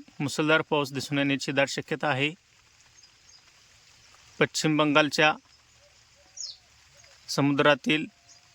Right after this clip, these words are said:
बाष्पामुळे, तसेच अरबी समुद्रातील बाष्पामुळे महाराष्ट्रातील पावसास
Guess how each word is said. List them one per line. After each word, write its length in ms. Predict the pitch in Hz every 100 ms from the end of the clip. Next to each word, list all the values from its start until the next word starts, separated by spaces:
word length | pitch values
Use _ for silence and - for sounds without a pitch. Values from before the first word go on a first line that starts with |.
| _ 165
बाष्पामुळे, 760 | 147 - - 156 151 151 156 - _
तसेच 300 | 160 - 160
अरबी 300 | 160 147 202
समुद्रातील 600 | 180 165 151 147 143 156
बाष्पामुळे 640 | 143 139 - 147 143 143 156 - _ _ - _ - _ _ _ _ - _ _ - _ _ - -
महाराष्ट्रातील 800 | 139 135 139 - 143 - 156 156 - _ _ - - _ -
पावसास 680 | 143 139 - 151 156 - -